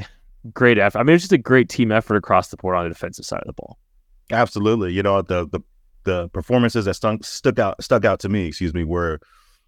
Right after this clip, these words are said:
Speaker 2: Austin Booker. You know, we already know what he is in the pass game. We know that he can be a disruptive force. He can make plays. He can do,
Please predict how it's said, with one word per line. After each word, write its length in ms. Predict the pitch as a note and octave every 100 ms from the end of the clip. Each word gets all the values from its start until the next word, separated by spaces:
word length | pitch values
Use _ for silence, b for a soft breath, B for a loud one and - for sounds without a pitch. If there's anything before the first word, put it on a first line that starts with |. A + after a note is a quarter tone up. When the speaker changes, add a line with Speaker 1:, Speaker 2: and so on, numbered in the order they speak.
| -
Speaker 2:
Austin 320 | B2 E3 A2+
Booker. 340 | F#2+ A#2 F2 D#2+ - _ _
You 140 | - G2+
know, 240 | G2 F#2+ _ _ _ _ _ _ _
we 160 | B2+ D3+
already 200 | D3+ B2
know 220 | A2+ A2+
what 100 | G#2+
he 160 | G#2+ G2+
is 200 | G2+ F2+
in 60 |
the 60 | F#2
pass 300 | F#2+ F2 F2
game. 300 | - F2+ F2+
We 100 | A2
know 160 | G#2+ G2
that 100 | F#2
he 80 |
can 140 | F#2 F2
be 140 | F#2
a 40 | E2
disruptive 560 | F2+ - F2+ - F2
force. 400 | - F2+ F2 E2+
He 80 | F#2
can 160 | E2+ F2
make 240 | F2+ E2
plays. 380 | - F2 E2+ E2+
He 60 | E2
can 120 |
do, 80 | E2